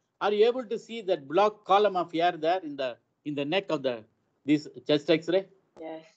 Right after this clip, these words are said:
Speaker 1: Yes or no?
Speaker 2: Yes.
Speaker 1: Yeah, that is not in the, exactly in the midline.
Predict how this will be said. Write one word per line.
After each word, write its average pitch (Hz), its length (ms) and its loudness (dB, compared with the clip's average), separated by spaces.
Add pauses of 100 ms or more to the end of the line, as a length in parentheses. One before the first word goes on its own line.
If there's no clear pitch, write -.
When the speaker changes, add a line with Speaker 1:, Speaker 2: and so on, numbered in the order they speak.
(380)
Speaker 1:
Yes 262 300 8
or 220 140 8
no? 185 400 0 (1120)
Speaker 2:
Yes. 165 240 -8 (360)
Speaker 1:
Yeah, 170 120 0
that 175 220 -2
is 220 160 -6
not 220 340 2
in 190 160 -6
the, 175 120 0
exactly 196 600 -2
in 170 120 -6
the 143 80 -2
midline. 156 540 0